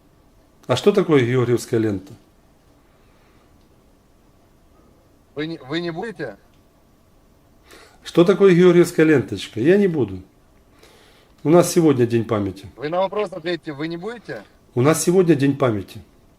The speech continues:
Speaker 2: День памяти чего?
Speaker 1: Погибших
Speaker 2: День памяти
Speaker 1: во,
Speaker 2: чего?
Speaker 1: погибших во Второй мировой войне. Мы вспоминаем всех, всех, кто погиб во Второй мировой войне. Всех, кто положил, э, свои жизни за то, чтобы
Speaker 2: Понятно.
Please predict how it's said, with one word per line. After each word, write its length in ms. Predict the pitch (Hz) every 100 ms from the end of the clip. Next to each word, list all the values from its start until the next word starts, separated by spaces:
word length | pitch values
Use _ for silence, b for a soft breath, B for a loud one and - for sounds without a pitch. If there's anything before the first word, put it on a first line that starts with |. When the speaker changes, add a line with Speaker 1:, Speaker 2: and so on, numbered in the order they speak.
| _ _ _ _ _ _ _ _ _ _ _ _ _ _ _ _ _ _
Speaker 2:
День 200 | 139 160
памяти 280 | 147 165 156 - _
чего? 260 | - 135 - _ _ _ _ b b b b b -
Speaker 1:
Погибших 380 | 131 170 170 143
Speaker 2:
День 80 | 135
памяти 180 | 147 147
Speaker 1:
во, 40 |
Speaker 2:
чего? 260 | 147 135 110 -
Speaker 1:
погибших 440 | 147 165 185 135
во 80 | 139
Второй 260 | 135 147 151
мировой 320 | 143 143 139
войне. 340 | 135 135 120
Мы 140 | 104 113
вспоминаем 520 | - 127 135 147 123
всех, 280 | - 147 139 B B B
всех, 260 | - 147 135
кто 100 | 127
погиб 320 | 131 135 131
во 60 | 117
Второй 240 | - 120
мировой 340 | 117 117 113 113
войне. 300 | 110 107 - _ _ _ _ b b b b b b b -
Всех, 260 | - 156
кто 120 | - 143
положил, 520 | 143 135 147 143 -
э, 840 | 147 123 123 120 120 117 113 113 117
свои 280 | - 135 139
жизни 340 | 123 131 107
за 140 | 104 104
то, 140 | 120
чтобы 240 | - 110
Speaker 2:
Понятно. 320 | 113 107 -